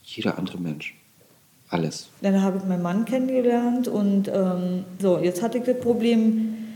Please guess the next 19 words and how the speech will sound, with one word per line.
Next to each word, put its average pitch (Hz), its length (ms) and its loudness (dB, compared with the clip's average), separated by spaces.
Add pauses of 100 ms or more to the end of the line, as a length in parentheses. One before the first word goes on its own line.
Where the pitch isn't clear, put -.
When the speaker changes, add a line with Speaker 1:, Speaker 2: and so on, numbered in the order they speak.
(680)
Speaker 2:
wie 226 140 6
erzähle 226 360 4
ich 208 80 0
diesem 208 300 0
Mann, 214 400 4
dass 208 160 0
ich 233 120 -4
nicht 220 280 2
schreiben, 180 280 0
rechnen, 202 360 0
lesen 269 260 0
kann? 151 260 -4 (580)
Und 190 340 4
das 185 140 0
war 185 120 6
ja, 202 420 6
m-, 180 720 0
meine 185 240 4
Pflicht, 202 500 0